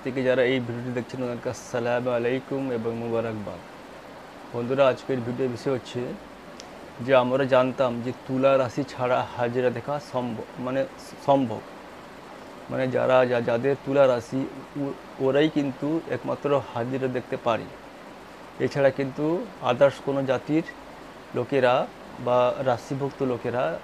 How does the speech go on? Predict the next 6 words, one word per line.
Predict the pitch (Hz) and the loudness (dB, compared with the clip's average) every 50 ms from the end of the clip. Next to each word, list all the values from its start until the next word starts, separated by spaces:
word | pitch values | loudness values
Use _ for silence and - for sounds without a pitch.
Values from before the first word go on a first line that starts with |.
| - - - | -12 -10 -4
তার | 123 123 120 | -2 -2 -2
নিজের | 120 123 127 131 135 139 135 - - - - - - 139 123 117 - - | -2 -2 0 2 0 0 0 -4 -12 -16 -16 -16 -12 -10 -10 -10 -6 -4
হাজিরা | 127 127 131 139 131 143 139 135 - - - - - - - - - - - - - - - - - - - - - - - - 123 | -4 -2 0 4 8 8 8 8 6 -2 -14 -18 -18 -18 -18 -18 -16 -16 -16 -16 -16 -16 -18 -18 -16 -18 -16 -16 -18 -12 -8 0 0
দেখতে | 135 131 156 | 0 2 0
পাবে | - - 120 110 110 110 | 2 2 2 2 2 -2
না। | 110 113 | -4 -6